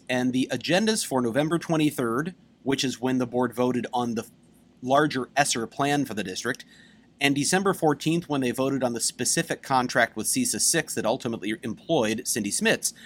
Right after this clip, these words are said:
The agendas don't say her name. The minutes don't say her name. They do talk about a district community coordinator. And so through open records, I had to ask for the board packet. What did the board have in their possession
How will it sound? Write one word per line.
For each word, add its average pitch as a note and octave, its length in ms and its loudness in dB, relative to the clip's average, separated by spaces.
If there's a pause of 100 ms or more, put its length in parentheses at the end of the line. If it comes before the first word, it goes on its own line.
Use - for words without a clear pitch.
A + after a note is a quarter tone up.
(680)
The C3+ 120 2
agendas F3+ 480 2
don't F3+ 220 4
say F3 180 4
her E3+ 160 4
name. E3 400 0 (340)
The C3 80 -2
minutes C#3 420 2
don't G2+ 240 -4
say F#2+ 220 0
her G2 140 -6
name. E2+ 300 -12 (320)
They B2 160 0
do A3+ 180 0
talk E3+ 300 6
about C3+ 360 6 (480)
a D3+ 60 6
district C3+ 440 -4
community G#2 380 -2
coordinator. C3 720 -4 (580)
And C3+ 360 2 (580)
so F3 260 2
through E3 320 2
open F3 220 2
records, D3+ 420 4
I A#2+ 120 6
had B2+ 200 2
to - 160 -6
ask E3 260 0
for B2 280 -2
the C3+ 80 0
board C3 340 -2
packet. D3 420 0
What C3 140 0
did A#3+ 100 -2
the A#3 60 0
board D3 360 0
have B2+ 220 2
in C#3+ 140 0
their B2 160 0
possession G#2+ 800 -6